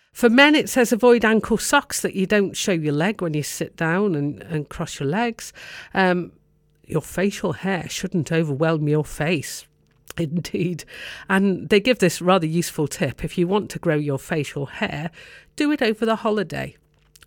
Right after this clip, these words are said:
so that it doesn't look patchy as it's growing. Trim your beard, and this one, most controversially, it says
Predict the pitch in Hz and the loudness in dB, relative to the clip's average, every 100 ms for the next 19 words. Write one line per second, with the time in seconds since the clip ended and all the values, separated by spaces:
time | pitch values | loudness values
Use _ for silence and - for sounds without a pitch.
0 | - - 180 170 175 - 156 190 175 156 | -12 -2 0 2 -2 -2 -2 0 0 -2
1 | - - - - 139 135 160 - - 147 | -4 -4 -4 -4 -6 -4 -6 -8 -4 -2
2 | 139 131 143 - _ - - - _ _ | -2 -4 -8 -10 _ -20 -20 -20 _ _
3 | - 311 320 277 190 143 139 143 175 214 | -2 2 4 4 2 2 2 2 4 4
4 | 220 - 151 147 180 - - 156 139 - | 4 0 0 4 2 2 -4 -6 -6 -4
5 | 143 139 - 127 123 127 165 - 170 | 0 0 -2 -4 -4 -4 -6 -4 -8